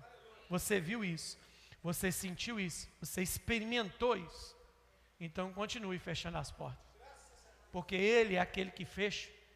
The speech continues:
e ninguém abre. Mas vai chegar um momento de uma porta definitiva na sua vida. A nossa vida, ela é determinada antes do mar e pós o mar.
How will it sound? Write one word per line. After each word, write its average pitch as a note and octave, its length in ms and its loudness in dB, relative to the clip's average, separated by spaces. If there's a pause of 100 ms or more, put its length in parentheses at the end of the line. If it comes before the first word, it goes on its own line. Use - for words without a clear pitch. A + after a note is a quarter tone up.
(200)
e F3+ 60 -8
ninguém F3 320 -2
abre. D3 260 -4 (400)
Mas E3 160 0
vai F#3+ 80 4
chegar G3+ 240 2
um A3 60 4
momento G#3+ 420 2 (340)
de E3 120 -4
uma F#3+ 120 6
porta G#3 360 4
definitiva G3 720 -4
na F#3+ 100 -4
sua F3 220 -2
vida. D3+ 280 -8 (640)
A E3+ 100 4
nossa G#3 380 0
vida, F3+ 380 -4 (440)
ela F#3 200 4
é F#3 40 2
determinada G3 920 0 (260)
antes A3 340 -2
do G#3+ 140 -6
mar G3 560 -2
e F#3+ 80 -2
pós F#3 380 0
o F#3+ 60 -8
mar. C#3+ 300 -6